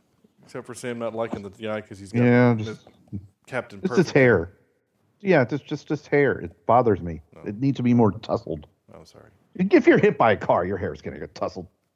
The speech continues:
Speaker 2: I mean,
Speaker 1: Mm.
Speaker 2: right?
Speaker 1: I don't know. He's a, he's a, he's a, he's a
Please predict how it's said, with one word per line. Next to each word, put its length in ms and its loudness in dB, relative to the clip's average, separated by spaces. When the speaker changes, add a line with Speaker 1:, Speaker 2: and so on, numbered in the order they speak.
Speaker 2:
I 60 -4
mean, 280 0
Speaker 1:
Mm. 40 -20
Speaker 2:
right? 360 2
Speaker 1:
I 20 -20
don't 200 -18
know. 120 -20
He's 180 -14
a, 160 -10
he's 180 -16
a, 120 -10
he's 160 -16
a, 80 -12
he's 160 -16
a 60 -14